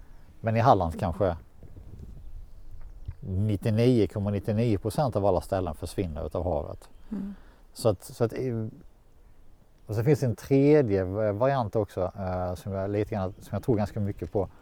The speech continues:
Speaker 1: Det är att om du bor ut med Skånes kust så är den ju väldigt exponerad. Eh, och speciellt på,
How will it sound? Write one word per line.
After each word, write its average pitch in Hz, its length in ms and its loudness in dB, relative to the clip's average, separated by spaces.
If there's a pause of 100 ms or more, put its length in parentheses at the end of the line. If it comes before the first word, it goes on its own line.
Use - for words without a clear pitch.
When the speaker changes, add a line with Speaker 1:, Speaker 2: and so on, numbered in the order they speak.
(540)
Speaker 1:
Det 117 180 4
är 131 40 8
att 120 100 2
om 113 80 2
du 110 60 4
bor 110 420 6
ut 90 100 -4
med 95 100 -4
Skånes 127 720 4
kust - 340 2
så - 80 0
är 113 40 6
den 117 100 0
ju 104 80 2
väldigt 98 480 2
exponerad. 92 720 -4 (840)
Eh, 95 200 0
och 90 100 0
speciellt 104 500 4
på, 87 260 2